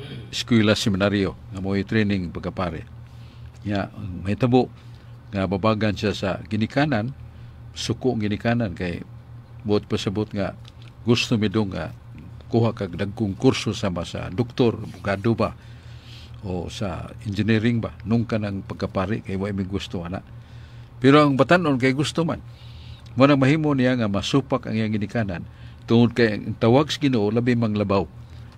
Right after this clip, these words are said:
kay sa tawag sa mga ginikanan. So, mo na ang one of the reasons nga makabiya siya, siya nga man o ginahan.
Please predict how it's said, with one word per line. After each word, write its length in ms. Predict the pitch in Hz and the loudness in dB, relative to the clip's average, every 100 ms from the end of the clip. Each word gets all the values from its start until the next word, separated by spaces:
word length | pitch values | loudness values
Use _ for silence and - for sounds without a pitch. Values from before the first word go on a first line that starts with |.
| - | -2
kay 320 | 104 104 101 - | 2 2 0 -4
sa 160 | - 110 | -4 -2
tawag 400 | 98 92 98 76 | 0 0 0 -2
sa 160 | - | -6
mga 240 | 95 87 80 | -4 -4 -4
ginikanan. 460 | 80 87 78 73 - - - - - - | -6 -6 -8 -10 -14 -18 -20 -18 -18 -14
So, 160 | - 104 | -4 -2
mo 160 | 107 | 2
na 240 | 120 113 - | 2 2 0
ang 240 | 101 92 - - - - - | -4 -6 -8 -16 -18 -20 -12
one 300 | 107 117 120 | 2 2 2
of 80 | 101 | 0
the 420 | 107 98 87 85 107 | 0 2 0 -4 -4
reasons 640 | 104 131 - 117 123 - | 2 2 4 2 2 -6
nga 240 | 110 92 87 - - - - - - - - - - - - - | -8 -8 -10 -14 -18 -18 -20 -18 -20 -18 -18 -18 -18 -20 -18 -12
makabiya 480 | 107 120 131 143 95 | 0 6 8 8 6
siya, 240 | - 92 - - - - - - | -2 -4 -4 -18 -20 -18 -20 -16
siya 240 | - 107 | -4 0
nga 80 | 101 | 2
man 240 | 104 104 90 | 2 2 0
o 20 | |
ginahan. 460 | 87 87 82 62 | -4 -4 -6 -10